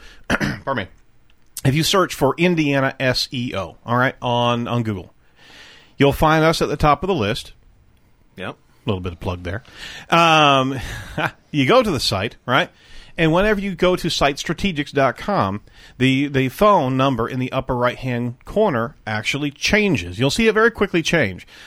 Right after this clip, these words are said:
Speaker 1: It'll go from eight eight two, eight five hundred to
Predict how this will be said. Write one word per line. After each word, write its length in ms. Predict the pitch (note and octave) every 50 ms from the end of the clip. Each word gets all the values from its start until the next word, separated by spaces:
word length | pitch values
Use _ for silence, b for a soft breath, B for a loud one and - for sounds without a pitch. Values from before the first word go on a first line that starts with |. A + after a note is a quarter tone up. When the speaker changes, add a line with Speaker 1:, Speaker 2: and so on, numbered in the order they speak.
| B B B B B
Speaker 1:
It'll 120 | B2 B2
go 160 | B2+ C3 B2+
from 200 | A#2 - A#2+ B2+
eight 120 | D3+ F3 F3+
eight 180 | F3+ F3 -
two, 320 | - - D#3 D3 C#3+ C#3+ C#3
eight 140 | C3 B2+ A#2+
five 160 | - A#2+ A2+
hundred 360 | A#2 D3 D3+ C3+ C3 A#2+ - -
to 460 | - - B3+ A3+ E3+ B2+ A#2+ C3 C#3